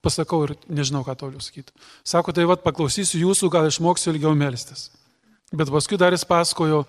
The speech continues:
sakau, „O kaip ta malda veikia gyvenime?“ Sako, „Dievas labai padeda, net buitiniuose dalykuose.“ Tai norėčiau taip jam vienam atsakyt, „Žiūrėk, atsargiai su ilga malda, paskui nepadės. Ar nebus laiko buitiniams dalykams paskui?“ Tai yra, kad vienus mus Dievas kviečia labai trumpai maldai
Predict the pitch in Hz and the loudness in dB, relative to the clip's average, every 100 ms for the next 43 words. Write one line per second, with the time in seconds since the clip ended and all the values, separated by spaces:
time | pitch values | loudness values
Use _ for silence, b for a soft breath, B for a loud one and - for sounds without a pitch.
0 | - - 170 185 160 185 180 170 160 151 | -8 0 2 2 2 0 0 2 2 4
1 | 156 143 165 165 135 139 147 165 156 143 | 2 4 0 0 -2 0 2 2 0 -2
2 | B - 156 156 160 175 - 165 170 - | B -4 -2 0 2 2 2 2 2 2
3 | 160 139 123 123 - - 160 143 208 233 | 0 -2 -8 -12 -10 0 0 4 2 4
4 | 185 165 180 160 170 160 - 113 - - | 2 2 2 2 2 0 -2 -10 -12 -20
5 | _ _ _ 156 143 143 160 156 151 156 | _ _ _ -4 0 2 0 0 -2 -2
6 | 139 - 156 151 156 156 147 - 156 151 | -6 -2 0 2 2 2 0 -4 -6 -6
7 | - 151 160 151 139 170 160 147 156 147 | -4 -4 -4 -4 -2 0 0 0 0 0
8 | 156 147 139 156 160 - 156 147 160 165 | 2 2 2 0 0 -2 -2 0 -2 -4
9 | 120 - B B 151 139 175 156 170 - | -8 -12 B B -6 -4 0 2 2 0
10 | 156 160 160 160 151 147 147 139 131 151 | 0 0 2 0 2 0 0 -2 -2 -4
11 | 196 135 117 135 - 127 117 _ _ _ | -6 -8 -10 -12 -14 -14 -16 _ _ _
12 | - 180 170 170 175 190 - - _ _ | 2 6 6 6 4 0 -2 -20 _ _
13 | _ _ 156 165 165 214 196 190 151 160 | _ _ 0 2 4 2 2 2 4 4
14 | 156 180 165 160 147 160 147 151 143 - | 6 2 2 2 4 2 2 2 0 2
15 | 208 214 170 151 180 185 135 | 2 4 4 4 2 2 -4